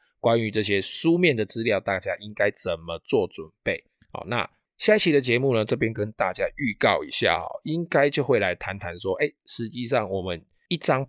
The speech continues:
报价单里面，它更详细、更详细的细项应该怎么写。那一般来说，我们普略看到、约略看到的计价方式到底是什么？哦，比如说哪些是用坪数算，哪些应该用尺算，什么样子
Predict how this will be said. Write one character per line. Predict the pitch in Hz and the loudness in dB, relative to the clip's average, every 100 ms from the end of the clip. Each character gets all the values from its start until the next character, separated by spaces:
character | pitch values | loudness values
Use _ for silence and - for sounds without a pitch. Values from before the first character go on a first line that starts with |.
| - | 0
报 | 123 107 | 2 2
价 | 110 107 | 0 0
单 | 92 85 | -4 -8
里 | 90 | -10
面， | 82 - | -12 -8
它 | - - | -12 -6
更 | - 202 110 | -4 -2 -2
详 | - - 98 | -2 -2 -2
细、 | - 123 | -2 -2
更 | 127 110 | -2 -2
详 | 87 | -4
细 | 90 110 | -6 -6
的 | 92 | -6
细 | - 87 | -8 -8
项 | - - | -12 -10
应 | 117 120 | -10 -8
该 | 117 110 | -4 -4
怎 | - | -6
么 | - | -8
写。 | - - - _ - - | -10 -10 -12 _ -20 -12
那 | - | -8
一 | 117 | -6
般 | - 101 | -4 -2
来 | 92 | -2
说， | 92 107 | 2 2
我 | 104 95 | 2 0
们 | 85 85 85 - | -2 -10 _ -14
普 | - 101 90 92 | -10 -6 -6 -2
略 | 143 117 - | 2 0 -2
看 | - 101 | -4 -4
到、 | 92 98 80 | -2 -2 0
约 | 151 139 | 2 2
略 | 139 113 | 2 0
看 | - 101 | 0 -2
到 | 104 | -2
的 | 92 | -2
计 | 87 113 | -4 -2
价 | 104 92 | 0 -2
方 | 90 90 | -4 -6
式 | 90 - | -8 -4
到 | 98 - | -2 -2
底 | - | -4
是 | - - | -4 -2
什 | - - - 80 | 0 2 2 0
么？ | 80 82 78 | -4 -8 -4
哦， | 87 | -6
比 | - | -6
如 | 85 | -6
说 | 95 | -6
哪 | 90 80 | -6 -8
些 | 78 110 | -4 -2
是 | 107 113 | -2 -2
用 | 104 | -4
坪 | - 90 | -4 -6
数 | 95 123 | -4 -2
算， | 107 117 - _ _ _ _ | 0 -2 -2 _ _ _ _
哪 | 82 | -6
些 | 78 98 | -4 -4
应 | 104 | -4
该 | 101 101 | 2 2
用 | 101 | 2
尺 | - - 78 | 0 -2 -2
算， | 76 107 82 - _ _ | -4 -2 -2 -8 _ _
什 | - 135 120 | 2 2 2
么 | 127 147 | 0 2
样 | 196 151 | 2 2
子 | 101 98 82 | -2 -2 -4